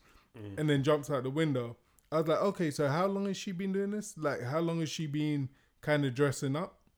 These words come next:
Speaker 1: Mm.
Speaker 2: Because she looks like she already knows, like, "I know where I'm gonna grab my, my, um, balaclava from. I know I'm gonna get my jacket and gonna jump on my bike to go."
Speaker 1: Yeah.
Speaker 2: So I'm like, "Okay, how long has she been doing this?" sort of thing.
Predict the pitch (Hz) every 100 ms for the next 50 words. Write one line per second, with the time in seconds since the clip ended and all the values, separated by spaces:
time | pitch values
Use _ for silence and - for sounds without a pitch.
0 | _ 117 107 104 147 151 156 170 160 170
1 | 151 147 131 156 151 147 143 143 139 120
2 | 123 117 - 135 135 143 135 131 135 120
3 | 139 131 135 131 127 - - _ 131 135
4 | 127 131 131 127 117 139 127 151 143 131
5 | 127 - 135 131 123 - _ 117 135 139
6 | 135 135 135 143 131 120 - 156 139 -
7 | 127 123 117 113 135 127 131 123 120 127
8 | - 135 143 185 - _ - 110 104 156
9 | 143 147 143 139 165 160 135 139 170 170
10 | 160 - 147 131 135 143 123 110 - -
11 | - 143 117 151 156